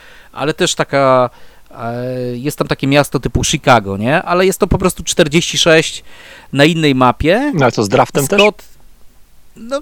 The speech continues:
Speaker 1: tak, no to jest czterdzieści sześć na innej mapie. Po prostu Scott, wiesz, wyda to, zgarnie tam jakieś dolary i się cieszy, a...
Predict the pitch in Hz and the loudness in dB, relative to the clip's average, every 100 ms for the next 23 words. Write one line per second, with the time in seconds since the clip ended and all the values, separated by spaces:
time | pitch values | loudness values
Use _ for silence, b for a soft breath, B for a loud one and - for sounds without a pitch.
0 | - 381 330 - 294 294 294 - 311 285 | -4 0 0 0 -4 -6 -6 -2 -4 -2
1 | 277 294 - 254 254 220 226 202 151 113 | -4 -4 -6 -4 -4 -2 0 2 2 0
2 | - 160 - 156 - 165 165 165 131 127 | -2 -4 -8 -12 -4 -4 -4 -8 -6 -4
3 | 110 - 147 131 117 135 180 165 - 165 | -4 -6 -10 -10 -6 -2 0 0 0 -2
4 | 160 143 123 107 123 135 127 120 113 110 | -2 -4 -8 -8 -2 -2 -2 -6 -6 -6
5 | 104 110 104 104 107 101 95 - 107 98 | -8 -6 -2 -2 -2 -6 -10 -12 -12 -10
6 | 110 104 117 | -12 -12 -10